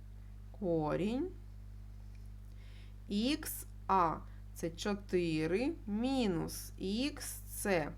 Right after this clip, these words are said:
два в квадраті плюс Y А мінус три мінус Х С мінус, мінус, да, тут мінус один. І все це в квадраті.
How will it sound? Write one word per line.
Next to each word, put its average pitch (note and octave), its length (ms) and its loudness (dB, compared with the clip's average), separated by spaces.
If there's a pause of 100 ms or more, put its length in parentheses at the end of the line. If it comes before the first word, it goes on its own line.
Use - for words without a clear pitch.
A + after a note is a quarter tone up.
два D#3+ 760 2
в - 280 -6
квадраті F3+ 840 0 (600)
плюс A#3+ 480 2 (280)
Y C#4+ 720 4
А F#3+ 300 8 (320)
мінус F#3+ 600 4
три F#3 520 2 (380)
мінус A#3 880 4
Х C4+ 720 4
С F#3 360 6 (300)
мінус, D4+ 920 4
мінус, B3 680 4 (120)
да, D#4 180 2
тут - 240 -6
мінус A#3 440 -2
один. E3+ 460 0 (800)
І E3+ 80 -6
все E3+ 240 0
це D#3+ 160 -4
в D#3+ 80 -4
квадраті. E3+ 760 0